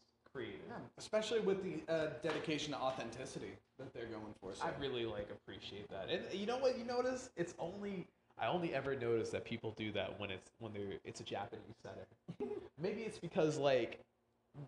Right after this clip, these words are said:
Speaker 1: it's a setting worth making authentic. 'Cause,
Speaker 2: Mm.
Speaker 1: yeah, it's something
Speaker 2: That's
Speaker 1: that's,
Speaker 2: fair.
Speaker 1: it's something quite exotic. Um,
Speaker 2: Mm.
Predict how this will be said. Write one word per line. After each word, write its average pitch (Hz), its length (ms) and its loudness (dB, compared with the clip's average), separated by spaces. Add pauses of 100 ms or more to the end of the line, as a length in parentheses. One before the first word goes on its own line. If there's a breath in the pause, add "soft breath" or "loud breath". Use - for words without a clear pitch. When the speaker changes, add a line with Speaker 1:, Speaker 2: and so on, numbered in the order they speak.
Speaker 1:
it's 147 140 -2
a 139 40 0
setting 143 480 2
worth 120 280 0 (340)
making 113 300 -2
authentic. 101 540 -8 (500)
'Cause, 214 180 -2
Speaker 2:
Mm. - 120 -6
Speaker 1:
yeah, 104 100 -6 (280)
it's 170 100 -6
something 180 260 2
Speaker 2:
That's 175 100 2
Speaker 1:
that's, 175 180 2
Speaker 2:
fair. 123 120 0
Speaker 1:
it's - 120 -8
something 175 260 -2
quite 143 200 6
exotic. 123 560 2
Um, 139 80 2 (320)
Speaker 2:
Mm. 113 60 -4